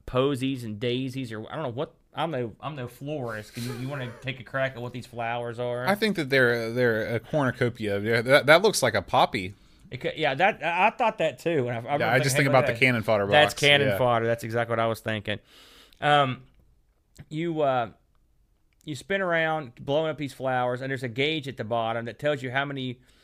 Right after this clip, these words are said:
Speaker 1: uh, things you have left to destroy before you can leave the level, which is it, very similar to Zool. Uh, in Zool, you had to collect a certain amount of stuff. This, you had to destroy a certain amount of stuff. And when you destroy it, you get to, uh, you get to leave.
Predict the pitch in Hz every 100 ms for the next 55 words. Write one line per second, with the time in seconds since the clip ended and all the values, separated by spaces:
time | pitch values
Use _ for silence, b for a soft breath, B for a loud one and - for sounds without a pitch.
0 | b b - 113 98 - - 139 131 131
1 | 131 123 127 123 113 - 131 120 107 123
2 | 117 117 120 113 117 107 113 113 120 107
3 | - 123 - - 120 139 131 - 131 127
4 | 123 123 110 123 120 123 120 120 b b
5 | b b - 107 104 95 120 110 120 120
6 | 117 117 - 113 113 - - 98 110 104
7 | - 107 120 - 120 113 110 143 143 135
8 | - 107 101 - 110 107 _ b b b
9 | - 135 131 117 - 196 175 143 - 127
10 | 131 127 127 - 127 123 120 120 117 -
11 | b b b b - 127 123 - 120 131
12 | 117 78